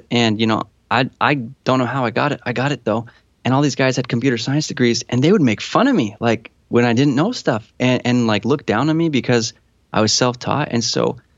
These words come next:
uh, it was, it was insanely, insanely hard. And so my point is, uh, I went through all of these things over these years, and I learned what works and what doesn't work, and, and all the pains that developers go through in the imposter syndrome. I know I've been there every step of the way,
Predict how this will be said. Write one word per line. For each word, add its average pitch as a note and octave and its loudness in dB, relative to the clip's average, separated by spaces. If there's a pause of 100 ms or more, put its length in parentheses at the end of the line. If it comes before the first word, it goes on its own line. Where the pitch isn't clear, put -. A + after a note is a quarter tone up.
(320)
uh, G2 0 (220)
it E3 2
was, D3+ -2 (300)
it C3 2
was D#3 0
insanely, A#2 0 (160)
insanely A#2+ 0
hard. G#2 0 (200)
And G#2+ -2
so A#2+ 0
my A2 2
point D3 -2
is, G2+ -10 (500)
uh, A2 0
I C3+ 0
went D#3 0
through - -6 (120)
all C#3+ 0
of A#2 0
these G#2 -4
things G#2 -4 (200)
over A#2 2
these G#2 -2
years, - 0
and A2+ 0
I B2+ 2
learned A#2+ 0
what G2+ -4
works A#2+ -2
and G#2+ 0
what F#2+ -4
doesn't A2+ 0
work, G2 -2
and, F#2+ 0
and G#2 0
all B2 2
the A#2 -4
pains A2+ -2
that - -2
developers G#2 0
go G#2+ 0
through A2 0
in G2+ 0
the G2+ 0
imposter F#2+ -4
syndrome. A2 0
I G2+ 0
know G2+ 2
I've F#2 -4
been G#2 0
there G2+ -2
every G2 -2
step - -2
of - -8
the - -6
way, G1+ -2